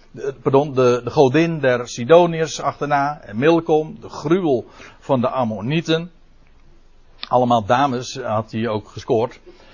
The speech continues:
eh, uit die volkeren. Ja, en dan, ja, wat hoort er dan bij? Dan om ze te pleasen, neem je dus ook die goden mee. En,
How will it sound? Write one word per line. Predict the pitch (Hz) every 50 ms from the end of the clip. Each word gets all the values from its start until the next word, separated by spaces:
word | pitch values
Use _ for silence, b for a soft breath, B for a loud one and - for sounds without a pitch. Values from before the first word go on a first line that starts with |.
| B B B
eh, | - 131 120 113
uit | 110 - - 123 123 120 - 107
die | 110 127 120
volkeren. | 107 131 151 151 131 - 120 110 113 117 123 123 120
Ja, | 127 131 117 101
en | 98 107
dan, | 104 101 101 101 101 98 101
ja, | 101 107 110 98
wat | 95 92
hoort | 104 107 110 107
er | 104 90
dan | 95 95 92
bij? | 104 101 104 104 110 110
Dan | 101 101 98 98 104
om | 113 110 98 92
ze | 95 98 87
te | -
pleasen, | 98 - 139 135 123 107 95 110 113 110 b b b b b b
neem | 113 110 113 113 107
je | 101
dus | 92 98 98 92
ook | 107 98 98 - -
die | 95 90
goden | - - 110 104 104 98 101 98 101 107 -
mee. | 95 101 104 104 101 101 104 104 104 -
En, | 92 90 90 87 90 87